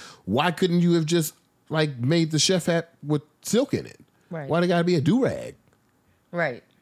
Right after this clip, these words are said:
Speaker 1: Keep going.
Speaker 2: Perplexed. Is it a safety alternative for hairnets or a fashion statement? I don't get this.
Speaker 1: Both. I think it's both.
Speaker 2: Okay.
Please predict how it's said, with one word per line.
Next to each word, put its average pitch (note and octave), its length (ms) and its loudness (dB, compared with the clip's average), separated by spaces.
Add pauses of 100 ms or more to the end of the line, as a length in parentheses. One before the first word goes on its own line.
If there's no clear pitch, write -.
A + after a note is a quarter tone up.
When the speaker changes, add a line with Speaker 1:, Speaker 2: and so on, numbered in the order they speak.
(300)
Speaker 1:
Keep B2 180 0
going. F#2 220 -4 (560)
Speaker 2:
Perplexed. F3+ 520 -8
Is F3 100 -6
it D#3 80 -4
a D3+ 60 -6
safety G3 400 -6
alternative G3 480 -4
for D#3 120 -10
hairnets F3 440 -6
or D3 100 -6
a D3 40 -10
fashion D#3 380 -8
statement? C3+ 420 -12
I C#3 60 -12
don't C#3 140 -10
get C#3 180 -14
this. B2 320 -20 (460)
Speaker 1:
Both. G2 340 -2
I F2+ 80 -4
think G3 160 -2
it's A2+ 100 -2
both. - 280 -4 (3000)
Speaker 2:
Okay. D3+ 280 -14